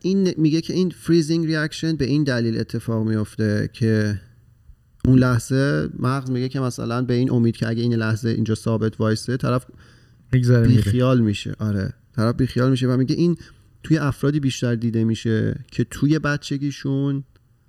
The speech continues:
Speaker 2: اتفاق افتاده.
Speaker 1: این اتفاق براشون افتاده. خب، اه، و این بدبختی اینه که این رو می‌ذارن به همون،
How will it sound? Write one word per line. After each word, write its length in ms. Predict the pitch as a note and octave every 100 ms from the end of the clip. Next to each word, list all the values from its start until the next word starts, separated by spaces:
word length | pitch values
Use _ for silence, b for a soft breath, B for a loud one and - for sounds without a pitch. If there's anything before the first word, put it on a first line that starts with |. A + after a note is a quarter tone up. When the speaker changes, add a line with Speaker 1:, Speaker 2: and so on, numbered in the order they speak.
| A#2+
Speaker 2:
اتفاق 380 | - G#2+ F#2+ F#2
افتاده. 200 | - -
Speaker 1:
این 60 | C3
اتفاق 280 | B2+ A#2+ A#2
براشون 320 | G#2+ - A#2
افتاده. 580 | G2+ - G#2 F#2 G2 G2+ - G2+ G2 F#2+
خب، 340 | - G2+ - b b b b b b _ -
اه، 480 | B2 A2+ G#2+ G#2 G2+ A#2 - - -
و 280 | A#2 B2 A2 - - -
این 100 | C3
بدبختی 380 | B2+ A2+ - C#3+
اینه 80 |
که 100 | C#3+ -
این 160 | C#3+
رو 220 | C#3+ D3 C3
می‌ذارن 480 | C3+ C3 C#3 C#3
به 120 | B2+ A2+
همون، 460 | A#2+ C3 C3+ C3+